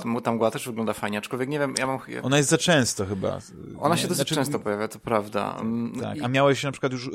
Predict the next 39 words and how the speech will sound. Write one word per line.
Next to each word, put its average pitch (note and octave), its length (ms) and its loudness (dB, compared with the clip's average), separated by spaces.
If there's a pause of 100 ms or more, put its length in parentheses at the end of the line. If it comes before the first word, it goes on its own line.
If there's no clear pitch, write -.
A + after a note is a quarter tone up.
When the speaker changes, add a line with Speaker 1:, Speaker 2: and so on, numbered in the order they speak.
(200)
Speaker 2:
zmienne C3 420 -2
warunki A#2+ 340 -6
pogodowe A2+ 560 2
i A#2 80 -2
to A#2+ 120 0
nie A#2+ 120 -2
mówię B2 200 2
o G#2 80 4
zwykłym G#2 480 -4
deszczu, G2 320 -2
ale G#2 80 0
na G2+ 60 -4
przykład - 260 -6
takim, - 220 -6
Speaker 1:
Ja B2+ 40 4
miałem B2+ 200 6
Speaker 2:
nie A#2+ 60 0
wiem, B2+ 120 4
Speaker 1:
burzę. G#2+ 160 2
Speaker 2:
kwaśnym A#2+ 440 2
deszczu. G2 140 0
Speaker 1:
Miałem A#2+ 260 2
burzę B2+ 420 2
i A#2 80 0
miałem, A2+ 480 2
i A2+ 160 -4
z - 100 -6
tego, A#2 220 0
i A2+ 120 -2
w A2 40 -4
momencie, A#2+ 240 -2
kiedy A#2 200 -4
miałem A2 220 0
burzę, B2 240 -2
to A#2 120 -8
miałem A2 300 -2
większą A2+ 380 -4
liczbę A2 300 -2
radów G2 460 0